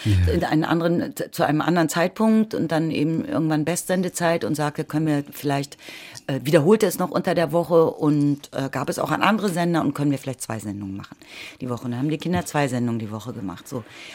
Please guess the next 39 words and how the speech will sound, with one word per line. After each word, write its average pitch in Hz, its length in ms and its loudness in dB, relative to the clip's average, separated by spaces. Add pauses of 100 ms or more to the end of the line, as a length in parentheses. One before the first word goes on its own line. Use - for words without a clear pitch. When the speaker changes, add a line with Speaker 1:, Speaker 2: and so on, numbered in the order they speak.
Speaker 2:
Aber 147 240 4
warum 175 240 6
ge-, - 200 10
worum 165 340 -2
geht 220 200 2
es? 160 120 -4
Das 156 180 -4
ist 160 100 -6
eben 131 240 -4
das 117 160 -8
Tolle. 113 380 -8 (320)
Speaker 1:
Ja. 80 260 2 (920)
Speaker 2:
Die 165 60 0
Kinder 196 260 6
erzählen 196 680 6 (440)
von 170 300 0
dem, 185 460 4 (360)
oder 147 200 4
Kinder 180 340 2
und 170 120 2
Teenager, 190 440 4
damit 165 220 2
meine 160 160 4
ich - 100 -4
wirklich 156 240 -2
zwölf 160 240 2
bis - 140 -8
sechzehnjährige. 110 680 -2 (300)
Also 120 160 -4
so 135 160 -2
wie 156 60 -4
die 147 100 0
Fridays 151 400 2
for - 140 -8
Future 123 380 -4
jetzt, 85 160 -8
Speaker 1:
Mhm, 110 520 10
Speaker 2:
ne? 98 80 6
Speaker 1:
jawohl. 95 340 6